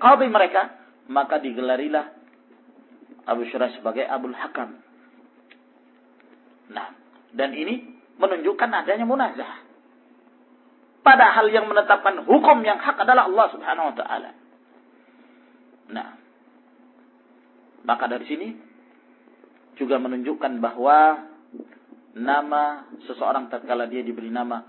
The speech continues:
di sana mengandung sifat yang akan muncul dari seorang. Nah, apabila dia diberikan gelar sebagai Abul Hakam yang mengandung sifat bahwa dia akan menghukumi satu perkara,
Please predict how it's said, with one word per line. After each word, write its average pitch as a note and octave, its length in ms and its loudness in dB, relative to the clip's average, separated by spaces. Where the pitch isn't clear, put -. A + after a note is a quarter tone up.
di A#2 180 -12
sana C3 240 -4
mengandung A#2 640 -8
sifat A3+ 400 -2
yang A#2+ 220 -4
akan C#3 380 -6
muncul D#3+ 320 -10
dari A2 240 -8
seorang. - 320 -8
Nah, G2+ 140 -10
apabila F3 420 4
dia A#3+ 160 0
diberikan A#3 640 -4
gelar F3+ 320 2
sebagai F3+ 320 -2
Abul D#3 160 -4
Hakam D3 320 -6
yang A3+ 420 4
mengandung A3+ 540 0
sifat B3+ 480 -2
bahwa F#3 400 6
dia B3+ 240 0
akan G#3 220 -2
menghukumi G#3 560 -2
satu F#3 160 0
perkara, F3 560 2